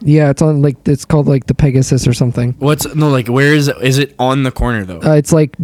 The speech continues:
Speaker 1: down the corner. It's, like, right beside the
Speaker 2: I'm
Speaker 1: Starbucks.
Speaker 2: pretty sure that place <laughs> has other services in, other than, like, in the back room.
Speaker 1: Oh, that's why it's downstairs.
Speaker 2: Yeah.
Speaker 1: That makes sense.
Speaker 2: I'm, if I, if it's, yeah.
Speaker 1: I don't wanna know how you know that,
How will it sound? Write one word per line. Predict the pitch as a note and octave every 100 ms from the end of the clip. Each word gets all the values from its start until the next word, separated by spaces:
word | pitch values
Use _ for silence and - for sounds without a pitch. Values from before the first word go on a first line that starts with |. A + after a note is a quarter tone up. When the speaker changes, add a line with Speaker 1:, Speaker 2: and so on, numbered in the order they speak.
| C3
Speaker 1:
down | D3 C#3
the | C3+
corner. | - C#3+ B2+
It's, | B2
like, | C3+
right | B2+ C3
beside | - - B2+
the | - -
Speaker 2:
I'm | - D3
Speaker 1:
Starbucks. | A#2+ -
Speaker 2:
pretty | D3+ E3+
sure | - F#3
that | F#3 F3
place | - C#3 C3+ -
<laughs> | - C#3
has | B2+ A#2 -
other | A2 G#2+ A2 G#2
services | - G2+ G2 F#2+ - F2+ F2
in, | - F#2 F2+
other | G2 F#2+ F#2+
than, | F2+ F2 G2 A#2 - -
like, | G2
in | G2 G#2
the |
back | G2 G2 F2+ -
room. | F2 G#2
Speaker 1:
Oh, | D3+ F3 F3+ F3+
that's | E3+ E3+ F#3 -
why | F3+ F#3
it's | E3+ -
downstairs. | - D#3 D3+ C3 - D3+ C3+ C3 A#2+ A2+ A2 G#2+ G#2 -
Speaker 2:
Yeah. | - - _ _
Speaker 1:
That | F3 F#3 A3+
makes | E3 C3+ -
sense. | - C3+ C#3 D3+ -
Speaker 2:
I'm, | B2 C3 B2+
if | C3 C#3 D#3+
I, | D3+ -
if | C3 -
it's, | B2+ - - - _ _ _ - _ _ _ -
yeah. | G2 A1 - - _ -
Speaker 1:
I | E3+
don't | G#3+
wanna | D#3 C3
know | C3 C3+
how | B2
you | C3+ C3 F3
know | D#3 B2
that, | B2 B2